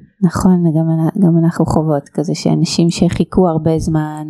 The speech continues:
ולצאת עם הסיפור שלהם, לספר את הסיפור שלהם, באמת יש תחושה כזה של,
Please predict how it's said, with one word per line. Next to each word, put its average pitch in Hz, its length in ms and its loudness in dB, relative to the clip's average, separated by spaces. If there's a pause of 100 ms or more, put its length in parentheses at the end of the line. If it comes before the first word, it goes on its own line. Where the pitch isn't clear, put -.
(160)
ולצאת 156 840 0
עם 170 140 2
הסיפור 156 440 0
שלהם, 151 420 -4
לספר 156 480 -2
את 170 140 -8
הסיפור 156 440 -8
שלהם, 165 520 0 (560)
באמת 190 280 2
יש 196 120 -4
תחושה - 380 -2
כזה 160 280 -2
של, - 160 -2